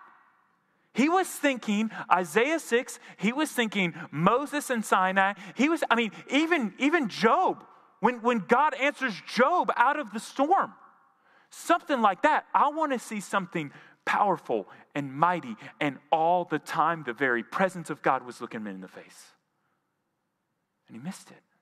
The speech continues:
So there's beauty in the longing of what Philip is experiencing and, and what he's saying. There's also a great purity in it, because the, the desire to know God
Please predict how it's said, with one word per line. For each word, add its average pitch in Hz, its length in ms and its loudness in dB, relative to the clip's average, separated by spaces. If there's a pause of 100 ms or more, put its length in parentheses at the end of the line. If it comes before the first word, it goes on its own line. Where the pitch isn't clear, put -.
(960)
So - 160 -2
there's 160 220 0
beauty 180 400 -2
in 151 220 -6
the 139 80 -4
longing 131 500 -2
of 107 100 -10
what 113 180 -8
Philip 107 300 -8
is 110 300 -14
experiencing 113 760 -12
and, 101 140 -10
and 101 260 -16
what 117 200 -4
he's 110 180 -14
saying. 90 340 -14 (1200)
There's 156 180 0
also 185 260 0
a 160 60 -4
great 147 280 -2
purity 135 500 -6
in 110 120 -12
it, 95 140 -10
because 135 420 -6 (340)
the, 151 140 0 (160)
the 151 120 2
desire 147 520 0
to - 220 -14
know 127 340 0
God 151 460 0